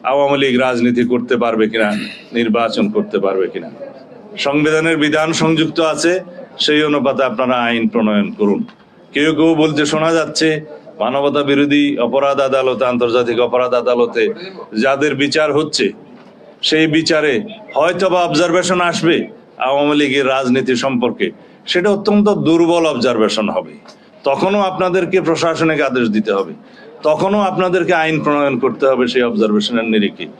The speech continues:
কিন্তু এখন যদি আপনারা সোচ্চার হন বিচারের জন্য, বাংলাদেশের মানুষ চায় বাংলাদেশ থেকে আওয়ামী লীগের ফ্যাসিবাদী রাজনীতির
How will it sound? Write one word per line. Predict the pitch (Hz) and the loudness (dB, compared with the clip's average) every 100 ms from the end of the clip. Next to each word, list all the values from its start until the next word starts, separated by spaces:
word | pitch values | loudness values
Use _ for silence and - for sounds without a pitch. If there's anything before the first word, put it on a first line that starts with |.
| - - - - | -20 -20 -8 -2
কিন্তু | 147 139 135 120 - - - | 0 2 2 0 -4 -18 -8
এখন | 107 113 151 160 | -4 -2 0 2
যদি | 160 160 151 | 2 2 2
আপনারা | 127 143 143 139 120 - - - - | 0 0 0 0 -4 -14 -4 -2 0
সোচ্চার | 147 147 156 143 123 | 0 0 0 0 0
হন | 131 135 | 0 2
বিচারের | 120 120 123 120 | 2 2 2 0
জন্য, | 110 110 110 104 - - - | 2 2 0 -2 -8 -20 -6
বাংলাদেশের | 110 123 123 120 135 | -2 0 0 0 0
মানুষ | 123 127 120 - | 2 0 -2 -2
চায় | 147 151 185 196 | -2 0 0 0
বাংলাদেশ | 165 151 143 120 - | 0 0 0 0 2
থেকে | 127 | 2
আওয়ামী | 131 123 120 123 | 2 2 2 2
লীগের | 117 113 | 2 0
ফ্যাসিবাদী | 107 120 120 113 110 | 0 0 2 2 2
রাজনীতির | 110 104 104 101 101 | 2 2 0 0 -2